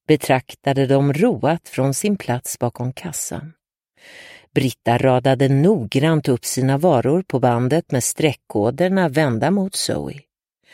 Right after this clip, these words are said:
Då och då hejdade hon sig för att fortsätta diskutera det fula schackspelet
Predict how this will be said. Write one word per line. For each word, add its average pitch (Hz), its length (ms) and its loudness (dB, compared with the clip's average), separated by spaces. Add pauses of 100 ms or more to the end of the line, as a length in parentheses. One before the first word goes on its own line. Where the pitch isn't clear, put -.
(600)
Då 294 180 6
och 262 100 4
då 127 180 4
hejdade 127 540 2
hon 123 200 0
sig 139 380 -2
för - 180 -2
att - 140 -6
fortsätta - 640 -4
diskutera 139 760 -2
det 131 140 -6
fula 139 600 -4
schackspelet - 1120 -4